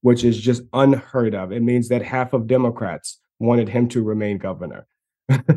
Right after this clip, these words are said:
Uh, and so that's, that's a, that's a dynamic there that Wes had to overcome,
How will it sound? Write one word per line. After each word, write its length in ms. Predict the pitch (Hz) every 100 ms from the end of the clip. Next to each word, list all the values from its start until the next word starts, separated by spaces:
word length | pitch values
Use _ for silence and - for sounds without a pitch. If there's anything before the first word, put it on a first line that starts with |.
| - 165 - - _ _ _
Uh, 160 | 139 139 143
and 120 | 147
so 140 | 165
that's, 320 | 143 180 180 -
that's 360 | 135 170 180
a, 260 | 185 170 147
that's 200 | 147 170
a 60 | 180
dynamic 640 | 156 147 143 156 156 117
there 200 | 110 107
that 200 | 107 120
Wes 240 | 123 147 151
had 160 | 135
to 60 | 120
overcome, 580 | 120 107 104 92 64